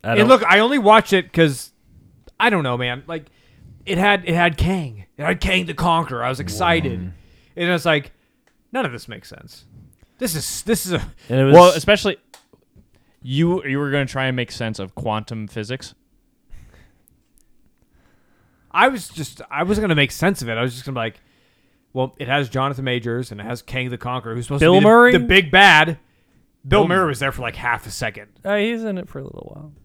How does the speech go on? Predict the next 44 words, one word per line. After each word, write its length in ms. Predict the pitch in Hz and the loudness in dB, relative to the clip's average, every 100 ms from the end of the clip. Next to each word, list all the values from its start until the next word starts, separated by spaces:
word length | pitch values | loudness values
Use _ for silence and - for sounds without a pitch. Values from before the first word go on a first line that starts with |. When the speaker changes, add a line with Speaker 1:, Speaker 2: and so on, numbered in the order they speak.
| - | -20
Speaker 1:
but 160 | - | -10
Speaker 2:
He 160 | 180 208 | -6 -4
was 180 | 190 180 | -4 -2
there 160 | 175 | -2
for 140 | 160 165 | 0 -2
literally 400 | 147 151 151 127 | -2 0 0 -2
thirty 240 | 127 123 | -4 -4
seconds. 440 | 98 110 - 143 185 - - - - - | -6 -8 -4 -4 -4 -8 -8 -10 -12 -16
Speaker 1:
<laughs> 540 | - - - _ _ _ | -18 -20 -20 _ _ _
Speaker 3:
Spoilers. 600 | _ _ - 85 359 320 - _ _ _ | _ _ -20 -14 -14 -14 -18 _ _ _
Speaker 2:
Sorry. 240 | - 226 185 | -16 -12 -6
Speaker 1:
He's 60 | - | -4
like, 60 | |
Speaker 3:
Thanks. 200 | 302 247 | -4 -6
Speaker 1:
he 80 | - | -8
has, 140 | 233 247 | -6 -4
like, 160 | 185 | -4
ten 280 | - - 85 | -4 -6 -8
minutes 300 | 64 57 - | -14 -20 -2
Speaker 2:
I'm 100 | 202 | 0
Speaker 1:
of 40 | 208 | 2
Speaker 2:
just 160 | 185 | 0
Speaker 1:
it. 40 | - | 0
Speaker 2:
saying, 220 | 127 120 | 0 0
Speaker 1:
Yeah. 40 | |
Speaker 2:
what 180 | 135 240 | 2 4
an 160 | 185 139 | 4 -2
au-, 160 | 143 156 | -2 -2
like, 200 | 170 170 | -2 -6
Marvel's 400 | 151 226 190 143 | 4 4 4 0
lost 320 | 110 101 98 101 | -8 -12 -14 -8
it. 80 | |
Marvel's 320 | 135 160 117 95 | 0 2 0 -8
gone. 340 | 104 98 - _ _ _ _ _ _ _ _ _ _ | -14 -14 -20 _ _ _ _ _ _ _ _ _ _
Speaker 1:
Uh, 120 | 117 117 147 | -8 -4 2
I 60 | |
don't 160 | 220 233 | 2 2
think 160 | 208 | -2
they're 80 | 185 | -2
doing 240 | 151 175 156 | -2 -2 -2
near 120 | 170 | -4
as 100 | 147 | -2
bad 220 | 156 156 | -2 -2
as 220 | 127 104 | -4 -8